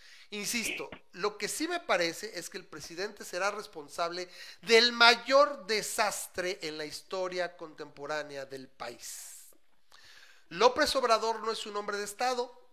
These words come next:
no tiene la madurez para ello. El presidente es un bribón.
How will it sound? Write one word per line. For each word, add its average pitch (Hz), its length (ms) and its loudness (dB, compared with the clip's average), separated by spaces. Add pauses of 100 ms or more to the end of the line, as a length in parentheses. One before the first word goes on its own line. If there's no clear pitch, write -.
(180)
no 185 280 -6
tiene 233 360 -8
la 220 140 -2
madurez 139 420 -8
para 226 320 -6
ello. 254 300 -10 (720)
El 165 180 -10
presidente 240 760 0
es 226 200 -4
un 208 260 -10
bribón. 180 720 -2